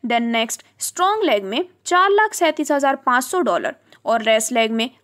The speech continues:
आठ लाख बारह हज़ार पाँच सौ डॉलर का बिजनेस कंप्लीट होने पर, यानी कि टोटल बिजनेस बारह लाख पचास हज़ार डॉलर का होने पर आपको मिलता है छब्बीस हज़ार डॉलर का कार फंड।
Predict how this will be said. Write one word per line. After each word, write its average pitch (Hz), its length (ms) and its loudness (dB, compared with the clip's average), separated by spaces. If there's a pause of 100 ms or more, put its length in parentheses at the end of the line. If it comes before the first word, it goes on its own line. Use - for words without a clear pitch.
आठ 294 240 0
लाख 427 160 2
बारह 294 280 2
हज़ार 262 200 0
पाँच 247 240 -2
सौ 262 120 -6
डॉलर 233 300 0
का 233 100 -2
बिजनेस 226 380 -2
कंप्लीट 370 400 0
होने 196 200 -4
पर, 294 220 -2 (520)
यानी 233 280 0
कि 240 120 -8
टोटल 240 380 -2
बिजनेस 233 420 0
बारह 254 300 2
लाख 403 280 0
पचास 285 320 0
हज़ार 254 240 0
डॉलर 240 280 0
का 226 140 -4
होने 226 300 -2
पर - 220 -8 (380)
आपको 240 340 -2
मिलता 370 320 0
है 302 180 2 (240)
छब्बीस 339 460 0
हज़ार 294 220 4
डॉलर 247 280 0
का 226 140 -2
कार 214 260 2
फंड। 220 280 -8